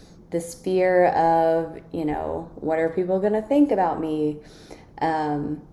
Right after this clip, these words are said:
to which I say, "Who cares?" <laughs> You know, who cares? And of course, I can, you can, that, this can be applied to anything, right? Like, if your fear is, like, "What are people gonna think if I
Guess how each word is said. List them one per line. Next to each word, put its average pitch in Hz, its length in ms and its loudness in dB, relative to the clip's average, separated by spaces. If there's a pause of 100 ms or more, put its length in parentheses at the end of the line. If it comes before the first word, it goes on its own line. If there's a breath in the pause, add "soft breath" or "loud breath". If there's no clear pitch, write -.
(540)
to 185 120 -2
which 175 220 4
I 175 140 4
say, 165 580 2 (120)
"Who 175 120 -2
cares?" 175 720 6 (180)
<laughs> - 180 -12
You 254 300 6
know, 220 400 8 (400 loud breath)
who 208 220 4
cares? 180 560 4 (600 loud breath)
And 170 280 2 (140)
of 175 140 2
course, 196 220 2
I 185 60 2
can, 185 220 0
you 208 120 0
can, 196 220 4
that, 190 260 4
this 208 100 4
can 214 200 4
be 196 80 6
applied 185 360 4
to - 80 2
anything, 160 460 0
right? 165 260 4
Like, 160 240 0 (960 loud breath)
if 175 220 0
your 170 180 4
fear 175 500 4
is, 165 460 2
like, 160 280 -2
"What 180 320 4
are 180 80 8
people 170 260 0
gonna 160 180 -2
think 156 380 -6
if 156 340 -4
I 151 680 -2